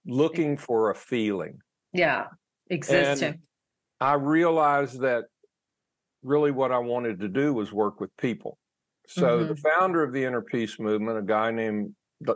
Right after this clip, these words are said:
Speaker 1: Doctor Francisco Cole, um, if you Google him, you aren't gonna find much except for the turmoil that happened when he passed on with what he had created. Um,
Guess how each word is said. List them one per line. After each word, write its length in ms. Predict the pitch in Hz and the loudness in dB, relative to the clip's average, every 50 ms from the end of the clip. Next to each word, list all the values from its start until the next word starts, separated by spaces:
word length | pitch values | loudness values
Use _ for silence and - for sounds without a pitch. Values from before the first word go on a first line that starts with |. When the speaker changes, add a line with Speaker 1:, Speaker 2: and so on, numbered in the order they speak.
| - - - 104 | -4 -4 -6 0
Speaker 1:
Doctor 300 | 107 113 117 - - 123 | 2 2 2 2 -2 -6
Francisco 760 | - - 120 113 107 107 - 147 139 139 - - 139 135 127 | -4 -2 -4 -4 -4 -2 -2 -2 -2 0 2 2 2 2 0
Cole, 500 | - - 131 - 120 95 95 95 101 - _ _ _ _ _ _ _ _ _ _ _ _ _ _ _ _ - - | -2 0 0 2 2 2 -2 -4 -8 -12 _ _ _ _ _ _ _ _ _ _ _ _ _ _ _ _ -6 -2
um, 400 | 120 113 113 110 104 101 104 - - | 0 0 2 0 0 -4 -6 -8 -6
if 160 | - 120 - | -6 -2 0
you 100 | 139 131 | 0 0
Google 420 | 120 131 151 160 147 156 147 135 | 2 2 2 4 4 4 2 2
him, 140 | 131 131 131 | 0 0 0
you 120 | 131 131 | 0 2
aren't 200 | 127 135 143 143 | 2 0 0 -2
gonna 160 | 135 139 131 123 | -2 -2 -2 -2
find 440 | - - 139 127 123 120 110 104 | 0 0 0 2 2 0 0 0
much 260 | 101 104 104 104 - 110 | 0 -2 -2 -2 -6 -12
except 400 | 98 - - - 127 110 90 - | -12 -10 -4 -2 -2 -2 -2 -2
for 100 | 123 117 | -2 -2
the 120 | 107 107 | -2 -2
turmoil 500 | 107 - 127 120 117 110 113 110 107 110 101 | 0 0 0 0 0 0 0 0 0 0 -2
that 140 | 104 101 104 | -2 -2 0
happened 400 | 117 113 110 - - 110 107 104 | 0 0 0 0 -2 -4 -2 -2
when 140 | 107 104 | -2 -2
he 80 | 104 104 | -2 -4
passed 500 | - - 113 113 104 101 101 - - - | -4 -2 -2 0 0 0 -2 -4 -4 -4
on 280 | 113 104 110 107 104 98 | -2 -2 -2 -2 -4 -6
with 180 | 90 - - | -8 -6 -4
what 160 | 107 107 98 | -2 -2 0
he 120 | 101 101 98 | 0 -2 -2
had 180 | 95 90 85 | -2 -4 -6
created. 640 | - - - 90 90 95 101 113 110 92 92 90 113 _ _ _ _ _ _ _ _ _ _ _ _ _ _ _ _ _ _ _ _ - | -8 -6 -4 -2 0 2 2 2 0 0 -6 -10 -16 _ _ _ _ _ _ _ _ _ _ _ _ _ _ _ _ _ _ _ _ -4
Um, 460 | - 113 107 104 101 98 95 85 - | 0 2 2 2 2 0 -4 -8 -12